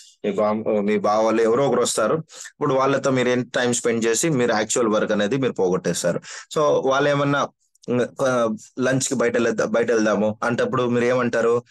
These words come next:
మీరు no అని చెప్పరు, వెళ్ళిపోతారు వాళ్ళతో. ఇక్కడ మీ సబ్జెక్ట్ ప్లాన్ స్టాప్ అయిపోతుంది. So, వాళ్ళకి no అని చెప్పాలి, కానీ ఎలా చెప్పాలి? So, "నాకు వర్క్ అనేది ఉంది,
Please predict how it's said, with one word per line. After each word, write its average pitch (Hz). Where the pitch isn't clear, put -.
మీరు 107
no 113
అని 123
చెప్పరు, 101
వెళ్ళిపోతారు 113
వాళ్ళతో. 92
ఇక్కడ 120
మీ 117
సబ్జెక్ట్ 113
ప్లాన్ 127
స్టాప్ -
అయిపోతుంది. 92
So, 120
వాళ్ళకి 110
no 117
అని 131
చెప్పాలి, 101
కానీ 120
ఎలా 110
చెప్పాలి? 95
So, 107
"నాకు 107
వర్క్ 104
అనేది 117
ఉంది, 113